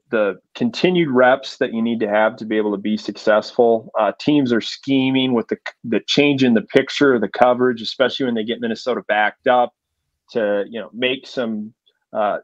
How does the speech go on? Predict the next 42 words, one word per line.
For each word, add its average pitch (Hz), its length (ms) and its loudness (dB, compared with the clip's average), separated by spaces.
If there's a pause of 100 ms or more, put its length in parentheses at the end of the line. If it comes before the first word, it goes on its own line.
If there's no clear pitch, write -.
(100)
you 131 120 -2
know, 95 200 -2
pick 151 200 0
sixes. 135 640 0
I 113 40 -2
mean, 107 220 -4
Michigan 117 380 -4
had 104 200 -4
two 120 180 -2
pick 117 260 -4
sixes 113 460 -2
in 107 160 -2
the, 98 260 -2 (140)
in 104 380 -2
the 113 160 -4
previous 110 480 4
game. 107 540 2 (520)
Uh, 98 260 2
you 156 140 0
know, 127 360 2
I 139 160 2
think 143 260 -4
that's 135 280 0
gonna 123 200 -4
be 110 160 -8
Phil 117 340 -4
Parker's 110 440 -2
approach, 110 540 -4
is - 280 -14 (180)
try 131 180 2
to 131 60 -4
get 123 200 -4
Minnesota 123 520 0
backed 107 500 -2
up, 113 180 -2
get 120 160 -8
them 117 140 -4
off 110 220 -2
schedule. 107 520 -4
Minnesota 120 480 -2
is 107 120 -6
not 113 340 -4